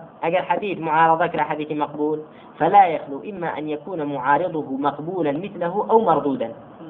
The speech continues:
أو لو دو حالتا تفرناك. يان أوي معارضة كي حديث يجي مقبولة وكو خوي. يان أوي حديث يجي مردودة.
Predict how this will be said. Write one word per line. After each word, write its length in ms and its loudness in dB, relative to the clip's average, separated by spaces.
أو 120 2
لو 140 2
دو 180 0
حالتا 520 4
تفرناك. 600 4
يان 280 2
أوي 260 0
معارضة 480 2
كي 160 -4
حديث 300 -4
يجي 160 -2
مقبولة 400 4
وكو 200 0
خوي. 280 0
يان 260 6
أوي 180 0
حديث 300 -4
يجي 160 -4
مردودة. 460 -2